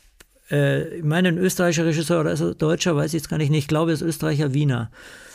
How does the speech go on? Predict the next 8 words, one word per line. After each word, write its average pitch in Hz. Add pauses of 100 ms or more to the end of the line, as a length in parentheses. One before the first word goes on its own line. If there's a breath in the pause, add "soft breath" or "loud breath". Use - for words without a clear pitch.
(920 loud breath)
Einer 190
der 170 (600)
gefeiertsten, 165 (260)
noch 170
lebenden 160
Regisseure 147
der 127
Gegenwart. 110